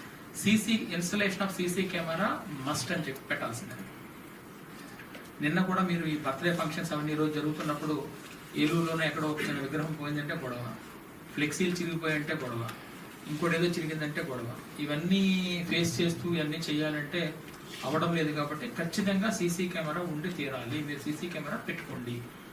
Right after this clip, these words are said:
అక్కడ, that is for your safety అని పెట్టాలి. అదే, అదేంటి, మనం ఎక్కడా కూడా మనం ఏమీ చేయటం లేదు, మనం ఒక వన్ రూపీ దాని నుంచి మనం ఛార్జ్ చేయటం లేదు, వాళ్ళ సేఫ్టీ కోసం చెప్తున్నాం కాబట్టి ఆ సీసీ కెమెరా పెట్టాలి ఖచ్చితంగా. మనకి సత్యమతల టెంపుల్లో ఒక అఫెన్స్ జరిగింది,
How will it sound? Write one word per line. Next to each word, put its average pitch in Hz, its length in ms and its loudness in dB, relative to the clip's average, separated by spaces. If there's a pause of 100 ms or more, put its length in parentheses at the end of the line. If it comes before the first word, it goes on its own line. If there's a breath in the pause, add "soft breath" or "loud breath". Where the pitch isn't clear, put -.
(300)
అక్కడ, - 160 -2
that 139 240 0
is 185 160 4
for 160 120 4
your 151 240 0
safety 147 360 -2
అని 151 160 -4
పెట్టాలి. - 320 -2 (800)
అదే, 160 260 4
అదేంటి, 185 540 6
మనం 156 280 4
ఎక్కడా 180 260 4
కూడా 190 180 4
మనం 175 240 4
ఏమీ 175 180 4
చేయటం 175 380 4
లేదు, 180 200 2
మనం 170 320 2
ఒక 147 260 0
వన్ 147 120 2
రూపీ 160 240 4
దాని 170 220 4
నుంచి 160 200 -6
మనం 151 180 0 (100)
ఛార్జ్ 156 260 2
చేయటం 165 240 0
లేదు, 165 220 0 (580 loud breath)
వాళ్ళ 156 280 4
సేఫ్టీ 185 300 4
కోసం 196 240 2
చెప్తున్నాం 170 500 -2
కాబట్టి 160 280 -2
ఆ 151 40 0
సీసీ 151 300 -4
కెమెరా 135 300 -6
పెట్టాలి 120 400 -8
ఖచ్చితంగా. - 540 -8 (640)
మనకి 160 420 4
సత్యమతల 185 500 4
టెంపుల్లో 170 420 2
ఒక 160 100 0
అఫెన్స్ 151 300 0
జరిగింది, 147 420 0